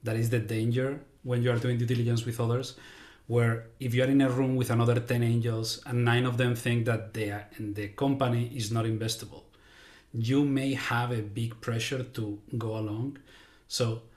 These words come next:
that's the importance of self-awareness as an investor to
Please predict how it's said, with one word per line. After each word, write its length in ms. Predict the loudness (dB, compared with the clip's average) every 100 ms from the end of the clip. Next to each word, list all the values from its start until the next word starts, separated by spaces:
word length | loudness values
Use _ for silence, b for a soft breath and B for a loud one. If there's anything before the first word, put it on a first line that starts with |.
| b -8
that's 420 | 0 2 2 2
the 140 | 2
importance 540 | 2 2 2 6 6 6
of 240 | 2 0 B B B B B -6
self-awareness 1000 | 4 6 6 6 6 6 4 2 -2 -12 _ _
as 220 | -4 0
an 60 | 2
investor 640 | 2 4 2 2 0 0 -2 b b b b
to 100 | -4